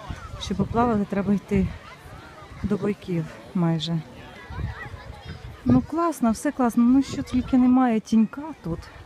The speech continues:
Якщо сюди йти, треба брати зонти. Треба обов'язково треба брати якісь зонти.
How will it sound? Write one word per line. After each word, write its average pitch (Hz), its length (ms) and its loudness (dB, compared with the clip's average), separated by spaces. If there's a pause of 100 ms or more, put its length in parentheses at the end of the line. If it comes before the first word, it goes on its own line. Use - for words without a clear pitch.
(840)
Якщо 214 340 2
сюди 220 300 2
йти, 247 200 2
треба 220 320 2
брати 208 300 0
зонти. 185 540 2 (4000)
Треба 202 200 0
обов'язково 202 520 0
треба 185 260 -2
брати 185 300 -2
якісь 190 320 0
зонти. 202 460 2